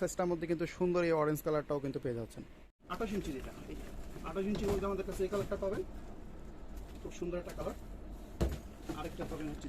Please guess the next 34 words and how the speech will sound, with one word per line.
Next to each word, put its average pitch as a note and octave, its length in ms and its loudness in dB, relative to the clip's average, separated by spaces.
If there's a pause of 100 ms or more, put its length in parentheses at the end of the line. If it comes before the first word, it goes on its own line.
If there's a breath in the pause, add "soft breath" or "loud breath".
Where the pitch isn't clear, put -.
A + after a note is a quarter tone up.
স্কাই, - 200 -8 (2250)
খুব A3+ 140 -2 (100)
সুন্দর। F#3 240 0
আর D#3 60 -2 (120)
এত F3 120 -8 (280)
স্মুথ F3+ 240 0 (440)
চাকাগুলো, G3+ 380 2 (100)
মানে, G3 120 6 (400)
আপনি G3 160 2 (300)
ধাক্কা - 240 0
দেওয়ার G3 220 6
আগে F3+ 120 2 (500)
কোপ F#3 180 0
দেবেন, B2+ 180 -4 (220)
এত - 120 -8 (240)
সুন্দর D#3+ 260 -2 (100)
চাকা, - 180 -8 (140)
একদম F3+ 160 -2 (140)
স্মুথ D3+ 200 -4
চাকা। - 200 -4
দেখেন, C3 160 -6 (600)
ধাক্কা F#3+ 240 4
দিয়ে G3 120 8 (180)
ছেড়ে F3+ 240 2
দেবেন, G#3+ 180 6 (200)
একদম F3+ 180 0 (140)
স্মুথলি F3 340 -2
মুভ D3+ 100 -2 (100)
করবে, C#3 160 -6 (300)
মানে, D#3 200 -6
আপনার G3 280 0
কোনো G3 200 6
প্রেশার G3 320 2 (100)
বা E3 80 4